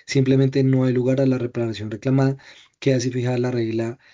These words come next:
general en la materia de que no hay responsabilidad sin daño,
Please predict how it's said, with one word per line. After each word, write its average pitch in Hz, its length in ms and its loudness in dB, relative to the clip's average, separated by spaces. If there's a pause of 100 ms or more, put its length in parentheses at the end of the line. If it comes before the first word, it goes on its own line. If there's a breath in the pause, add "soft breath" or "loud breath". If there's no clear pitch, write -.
(160 soft breath)
general 143 520 0
en 135 100 -4
la 127 100 -2
materia 120 340 -4
de 117 80 -2
que 123 160 -6
no 120 160 -2
hay 120 80 -2
responsabilidad 131 640 -2
sin 127 160 -4
daño, 131 320 -2